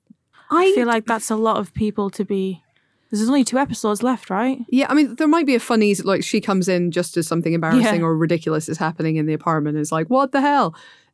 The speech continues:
Speaker 2: There might be a moment like that. I don't see her being a major character that they introduce because while she exists in the comics and it's fun that she's, you know, spe-, specified here,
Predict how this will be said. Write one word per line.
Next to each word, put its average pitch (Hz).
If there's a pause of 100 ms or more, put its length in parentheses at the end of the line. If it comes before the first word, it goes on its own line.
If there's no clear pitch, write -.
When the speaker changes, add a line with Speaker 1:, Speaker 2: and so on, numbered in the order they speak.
(180)
Speaker 2:
There 262
might 269
be 247
a 220
moment 202
like 247
that. 262
I 214
don't 214
see 214
her 185
being 170
a 165
major 160
character 175
that 196
they 190
introduce 202
because 185 (280)
while 202
she 180
exists 208
in 185
the 156
comics 165
and 160
it's -
fun 175
that -
she's, 160 (120)
you 170
know, 143
spe-, -
specified -
here, 151